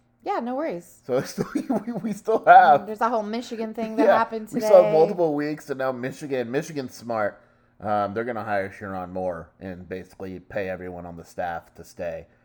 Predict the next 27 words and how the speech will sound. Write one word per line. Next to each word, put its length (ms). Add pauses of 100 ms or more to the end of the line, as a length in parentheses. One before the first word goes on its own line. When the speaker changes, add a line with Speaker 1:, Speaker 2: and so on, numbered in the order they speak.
(220)
Speaker 2:
So 60
I 80
don't 180
think 180
their 120
portal 460
purge 420
will 60
be 160
as 180
bad, 340
but 160 (300)
I'm 140
just 140
letting 240
Arizona 420
fans 420
know, 320
like, 300
yeah, 300
like, 180
this 240 (160)
portal's 380
still 200
open 260
for 120
weeks. 460